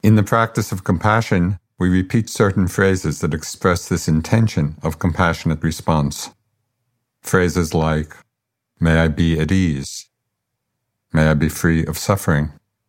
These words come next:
If you notice any discomfort, struggle, or difficulty, these could be painful sensations in the body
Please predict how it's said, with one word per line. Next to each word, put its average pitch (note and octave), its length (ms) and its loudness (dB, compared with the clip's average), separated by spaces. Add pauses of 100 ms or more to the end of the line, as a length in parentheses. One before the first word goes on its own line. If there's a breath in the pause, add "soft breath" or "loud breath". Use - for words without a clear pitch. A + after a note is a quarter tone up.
(1700)
If G2 140 -4
you A2 80 6
notice A#2+ 340 2
any A2 220 4
discomfort, G2+ 760 -2 (160)
struggle, F2+ 540 0
or C#2+ 80 0
difficulty, D#2 720 -2 (1500)
these F#2 220 2
could F2 120 2
be E2 120 2
painful F2+ 460 0
sensations E2 640 -2
in D2 120 -2
the D2 60 0
body F#2 520 0